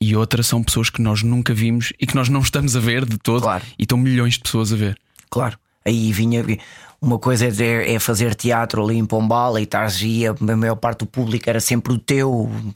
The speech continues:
Speaker 2: Pombal é uma cidade pequena. Quando eu vim estudar para Lisboa, eu tive muito medo, porque era aquele caso, tu podias ser totalmente rejeitado e, e, e então,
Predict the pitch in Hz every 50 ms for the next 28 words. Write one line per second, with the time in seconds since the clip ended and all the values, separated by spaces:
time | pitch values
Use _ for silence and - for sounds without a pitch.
0 | - _ _ _ _ _ - 90 107 107 101 107 110 110 110 - 110 101 110 110
1 | 98 - - - - 120 120 117 107 113 - - - - - - - - - -
2 | - - - - - - - 127 123 127 127 127 127 120 107 104 123 135 135 127
3 | - - - - 117 123 127 123 113 - 123 127 120 110 117 110 123 127 131 135
4 | 135 135 135 131 123 - 135 117 101 120 131 131 135 135 135 127 - 135 139 135
5 | 123 110 104 95 - - _ _ _ _ _ _ _ _ _ _ _ - - 123
6 | 117 110 - 120 120 120 120 123 127 127 117 - 135 143 139 - 208 175 127 -
7 | - 110 - - 110 113 117 110 - - 123 120 110 110 - _ - 120 - 113
8 | 117 123 127 123 117 127 113 107 120 139 135 - 226 233 208 147 107 98 101 101
9 | 101 98 85 104 101 - - 110 107 110 113 107 - - - - - - - _
10 | _ _ 117 123 127 123 120 - 135 127 131 131 131 135 135 139 139 139 139